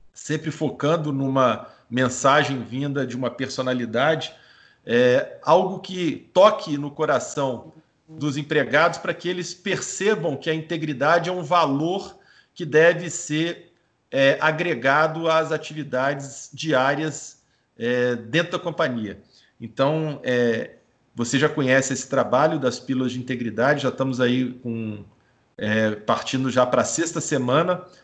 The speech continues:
tem tido um resultado fantástico, né? Inclusive, as equipes têm acesso a, às pílulas e estão, é, se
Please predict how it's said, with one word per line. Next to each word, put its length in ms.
tem 140
tido 600
um 120
resultado 840
fantástico, 1040
né? 260
Inclusive, 760
as 180
equipes 640
têm 240
acesso 800
a, 380
às 120
pílulas 400
e 40
estão, 520
é, 220
se 640